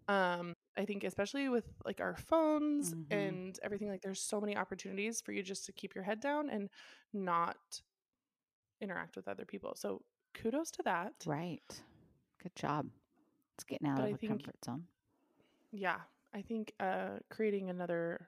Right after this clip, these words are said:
Speaker 1: opportunity to, to catch them at the park or at, like, a, a play place, like a,
Speaker 2: Mm-hmm.
Speaker 1: you know, "Hey, we, we go to Chick-fil-A every Tuesday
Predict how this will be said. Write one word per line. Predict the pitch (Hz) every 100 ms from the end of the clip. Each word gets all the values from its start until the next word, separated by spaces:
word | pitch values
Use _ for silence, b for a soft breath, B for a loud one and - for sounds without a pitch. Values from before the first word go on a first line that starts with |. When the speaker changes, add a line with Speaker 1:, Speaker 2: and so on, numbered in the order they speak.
| -
Speaker 1:
opportunity | - 196 - 180 180 185 180
to, | - 185 175 175 _ _ -
to | -
catch | - 185 -
them | 185
at | -
the | -
park | - 175 175 B B B -
or | 269 294
at, | 294 277
like, | 247 247
a, | 233 226 208 214 - b b b b b b b _ _ _ -
a | 220 -
play | - 208
place, | 202 - 196 175
like | 196 190
a, | 185
Speaker 2:
Mm-hmm. | 175 175 175 190 180 _ _ _ _ - -
Speaker 1:
you | 214
know, | 190 185 196 -
"Hey, | - 349 240
we, | 277 285 277 262 240 - _ _ -
we | 254
go | 320
to | 349
Chick-fil-A | - - 247 226
every | - 190 208 214 214 _ _
Tuesday | - 202 175 156